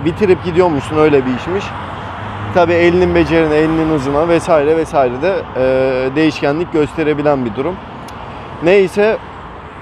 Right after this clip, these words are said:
sözde kaçta demişti lan bana? On birde dedi,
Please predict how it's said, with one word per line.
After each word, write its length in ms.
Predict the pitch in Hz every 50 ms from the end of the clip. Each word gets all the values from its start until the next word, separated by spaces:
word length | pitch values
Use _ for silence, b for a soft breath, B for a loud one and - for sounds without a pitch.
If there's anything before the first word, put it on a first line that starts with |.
| - - - - - - - - - - - - - - - -
sözde 520 | - - 185 185 185 185 214 214 214 185 - - - - - - - - - - -
kaçta 380 | 185 190 220 - - 220 208
demişti 380 | 190 190 175 170 160 143 - 170
lan 260 | 170 175 185 180 170
bana? 240 | 147 131 135 139 156 165 160 - -
On 260 | 156 175 196 208 202
birde 320 | 196 196 190 175 190 190 175
dedi, 380 | 185 185 190 202 196 185 -